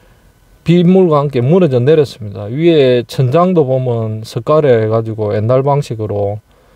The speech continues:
예, 위에도 전부 흙으로 돼 있습니다. 흙으로 돼 있고, 예, 지붕만 지금 슬래트로 해놨습니다. 그래서 집이, 아, 진짜 귀신 나올 것 같은 그런 집인데, 정말 오래된 집입니다.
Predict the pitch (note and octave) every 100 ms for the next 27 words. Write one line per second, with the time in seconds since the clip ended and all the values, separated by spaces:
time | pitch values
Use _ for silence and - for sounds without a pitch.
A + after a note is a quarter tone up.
0 | _ _ A#2+ A#2 E3+ F3+ A#2+ G#2+ D3+ E3
1 | C#3 - A#3+ G3 B2 G#2 G#2+ G2+ - G#2
2 | G#2 G#2 E3+ E3 A#2+ G#2 G#2+ G#2 - A2+
3 | G#2+ G2+ _ _ _ _ _ _ _ _
4 | _ - - - - - _ B2 G#2+ -
5 | B2 F3 B3 A#3+ D#3 B2+ A#2+ A2+ - B2+
6 | E3+ - B2 G#2+ G2 A#2 A#2 - A2 G#2
7 | G2+ G#2+ - B2 A2+ A2+ - D3 B2 A#2
8 | - - - - _ _ - G2+ - E3
9 | D#3 - A#2+ G#3 G3+ D#3+ C3 A#2 A#2 -
10 | A#2 A2 G2+ C3 C3 B2+ - C#3+ C#3 G#2+
11 | G#2+ G2+ G#2+ - _ _ _ _ _ _
12 | _ _ _ - A#2+ C#3+ E3 F#3 E3+ C3
13 | B2 C#3 B2 G#2 G2+ -